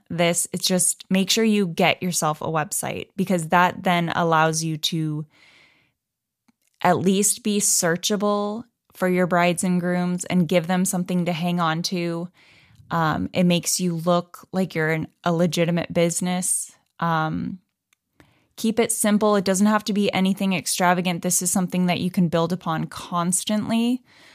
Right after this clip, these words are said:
Um, like Phil said, we're constantly changing things here and there and just trying to better our website, trying to find the exact branding, the image that we want. But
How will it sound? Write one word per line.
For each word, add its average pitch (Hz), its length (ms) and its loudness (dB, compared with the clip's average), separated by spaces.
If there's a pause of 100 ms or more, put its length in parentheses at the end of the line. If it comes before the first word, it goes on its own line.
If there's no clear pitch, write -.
(280)
Um, 170 460 2 (140)
like 185 180 0
Phil 180 220 2
said, 180 280 2
we're 170 420 0 (580)
constantly 196 760 0
changing 190 560 2
things 180 320 0
here 190 240 -2
and 185 160 0
there 170 260 0
and 170 200 0
just 165 220 0
trying 170 340 0
to 156 380 -2 (720)
better 175 640 4 (200)
our 180 160 4
website, 180 580 2
trying 185 300 2
to 185 80 0
find 170 680 -2 (600)
the 190 100 2
exact 160 460 0
branding, 208 720 2
the 170 160 -2
image 196 420 4
that 190 180 2
we 196 120 2
want. 170 580 -2 (420)
But - 300 2